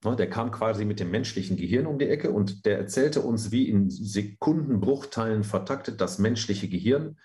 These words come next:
wahrnimmt, assoziiert, bewertet durch Emotionen, was einzelne Worte und Sprachstrategien dann bedeuten auf der Beziehungsebene zum Kunden.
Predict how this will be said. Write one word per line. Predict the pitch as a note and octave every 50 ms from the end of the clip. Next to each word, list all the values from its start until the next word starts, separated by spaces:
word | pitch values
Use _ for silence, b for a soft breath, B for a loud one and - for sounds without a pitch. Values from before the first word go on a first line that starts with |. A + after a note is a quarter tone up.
| B B B
wahrnimmt, | - D2+ D2+ G#2 A2+ C3 C#3+ C#3+ C3 B2+ C3 A#2 - -
assoziiert, | G2 F2+ F2 F2 F2 - - F#2+ F2+ B2+ B2+ B2 - -
bewertet | - D#2 F2+ F#2+ A2 A2 A2 G2 -
durch | E2+ E2+ -
Emotionen, | - F2 E2+ D2 D2 - - - A2+ A#2+ C3+ D3+ E3 E3+ - - _
was | - - - - -
einzelne | G2+ G#2+ G2+ G#2+ G#2 F2 E2 D#2+ -
Worte | G#2+ B2+ C3 - -
und | - E2 -
Sprachstrategien | - - - G#2 A#2+ C3+ - - - - F2 - - G2 F#2+ F#2 F#2 F#2+ G2+ - F2+ -
dann | - F2+ F2+ F2 F2
bedeuten | F2 D#2 - F#2 D#2+ D#2 F2 - - E3+ G3 - B B B B B B B B B B B _
auf | - G2+ G#2 -
der | A2 G2+
Beziehungsebene | - G2 F2+ - - - - A#2+ A2+ A#2+ C#3+ D#3 D3+ - - - A2 G#2+ G#2 A#2 A#2 A2+
zum | - - B2+ A#2+
Kunden. | A2 - C#3+ C#3 B2+ G#2+ G#2 G2 - -